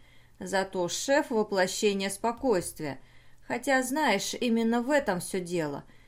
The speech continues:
С тех пор, как их машина перевернулась на шоссе в Гетеборге, нервы у него очень сдали.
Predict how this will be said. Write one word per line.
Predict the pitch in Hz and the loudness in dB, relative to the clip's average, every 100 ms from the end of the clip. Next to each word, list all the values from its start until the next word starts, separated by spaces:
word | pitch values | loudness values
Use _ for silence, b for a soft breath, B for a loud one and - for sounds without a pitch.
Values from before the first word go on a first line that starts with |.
| b - | b -12
С | - | -4
тех | 285 277 | -4 -2
пор, | 349 330 | -2 -2
как | - 214 208 | -2 -2 -4
их | 208 | -2
машина | 220 220 - 247 214 | -2 0 0 0 0
перевернулась | 214 214 220 240 254 214 196 | 2 2 2 0 2 0 0
на | 202 196 | -4 -2
шоссе | - 208 - - 214 | -2 -2 -2 0 0
в | 190 | -2
Гетеборге, | 196 277 269 202 175 180 170 160 185 | -2 -2 0 -4 -2 0 0 -2 -2
нервы | 226 294 277 226 | 0 2 2 2
у | 226 | 2
него | 220 214 240 | 2 2 2
очень | 277 254 175 165 | 2 -2 -4 -6
сдали. | 151 165 151 147 | -4 -2 -2 -4